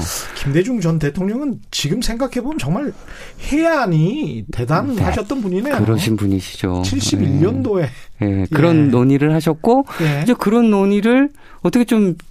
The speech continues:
Speaker 2: 뭐, 저, 뭐, 좀 주의 깊게 들으셨는지는 잘 모르겠지만, 이제 박정희 대통령
Speaker 1: 예.
Speaker 2: 또 어, 마찬가지로 칠십 년대 중후반 정도에
Speaker 1: 음.
Speaker 2: 정말로 수도 이전을 추진하려고 했었죠.
Speaker 1: 아.
Speaker 2: 예. 그게 이제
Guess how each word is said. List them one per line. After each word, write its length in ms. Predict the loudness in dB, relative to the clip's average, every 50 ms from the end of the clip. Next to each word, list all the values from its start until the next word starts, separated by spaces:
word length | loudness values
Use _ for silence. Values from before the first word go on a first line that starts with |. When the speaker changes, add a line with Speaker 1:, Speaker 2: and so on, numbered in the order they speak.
| -20 -18 -6 0
Speaker 2:
뭐, 260 | 2 4 4 4 2
저, 380 | 0 -2 0 2 2 2 2 0 -2 -10 -10 -2
뭐, 240 | 0 2 4 2 2 0 -4 -18 -20 -20 -20 -20 -20 -20 -16
좀 300 | -6 -2 0 0 0 0 -2
주의 220 | -2 0 0 2
깊게 500 | 2 0 0 2 2 4 4 4 2 0 -4 -14 -20 -12 -4
들으셨는지는 600 | -2 -2 0 2 2 4 4 4 4 4 2 2
잘 120 | 2 2 2
모르겠지만, 500 | 4 2 4 2 2 2 2 2 2 2
이제 100 | 2 0
박정희 380 | -2 -2 -4 0 2 4 4
대통령 600 | 4 2 2 2 2 2 4 2 2 2 0 0 -2 -6 -2 -2
Speaker 1:
예. 320 | 0 0 0 -2 -2 -2 -4 -6 -8 -10 -16 -16 -14 -4 0
Speaker 2:
또 400 | 2 4 4 4 4 2 0 -2 -8 -20 -18 -18 -18 -18 -20 -16 -6 -2
어, 180 | 0 2 2
마찬가지로 300 | 2 2 2 2 2 0 0
칠십 320 | 0 -2 -2 -2 0 2 2
년대 180 | 2 2 2 2
중후반 680 | 2 2 2 2 2 0 -4 0 2 2 2 2 2
정도에 580 | 2 2 2 2 2 2 2 2 2 2 0 -2 -2
Speaker 1:
음. 140 | 0 2 2
Speaker 2:
정말로 480 | 4 4 4 6 4 4 4 4 2
수도 260 | 0 -2 -2 0 0 2
이전을 260 | 2 2 0 0 0
추진하려고 580 | -2 -6 -2 -2 0 0 0 0 -2 0 -2
했었죠. 640 | -4 -4 -6 -12 -10 -10 -10 -8 -6 -8 -8 -8 -8 -14 -20 -20 -20 -20 -20 -18 -16 -12
Speaker 1:
아. 400 | -10 -10 -10 -10 -10 -12 -10 -4 -2 -2
Speaker 2:
예. 140 | -2 -2 -4 -8 -16 -20 -16 -4
그게 320 | -4 0 2 4 4 4
이제 500 | 4 2 2 2 2 4 4 2 0 -2